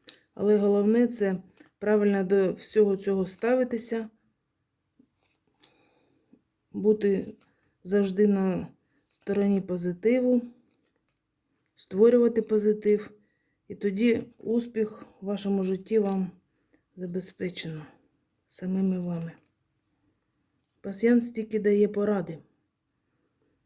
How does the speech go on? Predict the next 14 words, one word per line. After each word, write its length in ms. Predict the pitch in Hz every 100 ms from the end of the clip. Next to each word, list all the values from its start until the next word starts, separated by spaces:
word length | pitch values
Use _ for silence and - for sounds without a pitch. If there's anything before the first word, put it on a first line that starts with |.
| _
а 140 | -
своє 280 | 180 202 233
життя 400 | 233 226 226 214
ми 180 | 202 196
самі 340 | 196 196 180
створюємо. 600 | 175 - 175 175 175 165 156 _ _ _ _ _ _ _ _ _ _ _ -
Ось, 200 | 220 208
друзі, 340 | 214 214 196
небесне 500 | 202 185 214 214 214
покровительство. 1000 | 208 202 214 202 202 196 175 - - 156 _ _ -
Е, 240 | 185 175 - 214 _ _ _
це 120 | -
просто 380 | 214 220 214 185
покровитель. 640 | 185 196 214 208 196 190